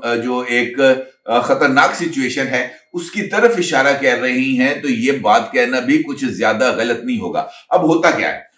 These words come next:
होता ये है कि मौलाना फजलुर रहमान साहब चूंकि पहले भी अमनो अमान के मामले को लेकर ये तरह तरह के सवालात को develop कर चुके हैं कि जनाब इन इंतखाबात के अंदर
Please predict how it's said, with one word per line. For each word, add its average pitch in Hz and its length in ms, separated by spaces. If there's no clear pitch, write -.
होता 156 220
ये 208 280
है 135 320
कि 160 100
मौलाना 135 400
फजलुर 147 420
रहमान 127 380
साहब 127 480
चूंकि 139 140
पहले 170 320
भी 107 260
अमनो 175 260
अमान 143 440
के 151 80
मामले 127 440
को 151 180
लेकर 104 640
ये 151 160
तरह 175 280
तरह 151 300
के 151 100
सवालात 110 680
को 156 80
develop 131 500
कर 131 100
चुके 120 240
हैं 117 280
कि 123 100
जनाब 123 400
इन 175 120
इंतखाबात 113 960
के 156 100
अंदर 113 400